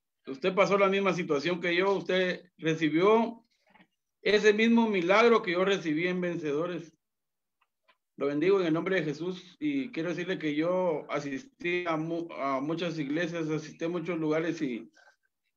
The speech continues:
no era mi tiempo, definitivamente, este, en Vencedores encontré un cambio cien por ciento total y ahora confirmo que Dios está en Vencedores, en Jesucristo. Gracias.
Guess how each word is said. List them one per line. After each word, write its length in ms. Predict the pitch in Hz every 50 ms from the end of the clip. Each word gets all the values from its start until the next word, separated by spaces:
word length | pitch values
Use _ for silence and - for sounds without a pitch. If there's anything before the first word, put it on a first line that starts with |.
| _ _ _ _ _ _ _ _
no 140 | - 151 180
era 100 | 190 202
mi 140 | 202 185 170
tiempo, 600 | 170 165 185 202 190 - 190 170 147 131 120 - - _ _ _ -
definitivamente, 1200 | 143 139 151 147 143 139 170 175 170 175 180 202 208 190 196 196 180 165 151 139 - - - 139
este, 480 | 131 135 - - 135 127 127 123 - - _ _
en 160 | 143 151 156
Vencedores 520 | 160 165 160 156 170 160 175 208 226 220 208
encontré 1000 | 202 185 160 160 156 143 139 131 117 170 196 208 208 208 202 202 196 170 165 - - -
un 220 | 160 175 180 170 170
cambio 460 | 190 185 196 196 190 185 180 160 151
cien 340 | - - - 185 202 196 190
por 160 | 180 160 156
ciento 300 | 170 185 180 190 185 151
total 520 | 147 127 - - 170 196 233 226 233 - - _ _ _ _ _ _ _
y 140 | - 151 151
ahora 540 | 147 147 165 185 202 196 196 185 180 175 -
confirmo 640 | - 160 147 139 131 131 180 214 226 226 226 - -
que 180 | - 165 147 139
Dios 320 | 139 160 175 196 208 202
está 520 | 185 170 156 - 175 175 180 185 190 185 -
en 160 | 156 156 139
Vencedores, 640 | 139 139 139 147 131 131 143 156 156 147 - - -
en 100 | 156 -
Jesucristo. 540 | - 139 131 135 - 147 170 170 170 - - _ _ _ _ _ _ _ _ _ _ _ _ _ _ _ _
Gracias. 400 | 165 190 190 185 175 151 139